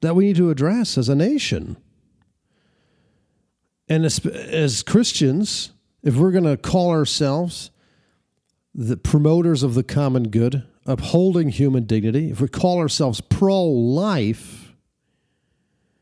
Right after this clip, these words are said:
that includes the opportunities that are, that exist, uh, for our brothers and sisters.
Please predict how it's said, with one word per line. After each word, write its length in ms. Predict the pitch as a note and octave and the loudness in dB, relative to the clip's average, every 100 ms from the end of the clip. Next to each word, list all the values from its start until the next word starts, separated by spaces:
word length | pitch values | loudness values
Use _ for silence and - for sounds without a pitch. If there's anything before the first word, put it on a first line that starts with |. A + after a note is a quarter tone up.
| _ _ _ _ | _ _ _ _
that 140 | E3 D4+ | 0 0
includes 1080 | D#4+ - - E3 D#4+ F4+ G3+ E3 - - - _ _ _ _ _ _ _ _ _ - - | 0 -2 2 4 4 2 2 0 -4 -10 -14 _ _ _ _ _ _ _ _ _ -20 0
the 140 | B2+ | 2
opportunities 1000 | G3+ G3+ E3 - C4 F#3 C3 B2+ - - - _ _ _ _ _ _ D3 | 2 0 0 2 2 2 2 0 -2 -8 -16 _ _ _ _ _ _ -4
that 240 | D3+ D3+ | 0 2
are, 220 | C#3+ C#3+ | 2 0
that 280 | - C#3 D#3+ | -2 -2 0
exist, 680 | C#3+ A2+ C#3 G#3 - - - - | -2 -4 -2 0 -2 -8 -12 -10
uh, 340 | C#3 C#3 C3 | -8 -6 -6
for 300 | - D#3 D3+ | -6 -2 0
our 80 | C#3+ | 0
brothers 380 | A#2+ C#3 C#3 A#2 | 0 0 0 0
and 100 | A#2+ | -4
sisters. 500 | A#3 C4+ - - | -2 -4 -6 -12